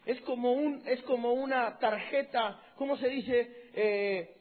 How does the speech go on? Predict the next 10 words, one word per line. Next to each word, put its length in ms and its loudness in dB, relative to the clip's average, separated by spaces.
eh, 480 -2
lo 220 0
que 120 4
llevan 240 2
los 160 -2
ordenadores 560 0
adentro, 380 0
es 80 -8
una 220 -2
placa. 580 -2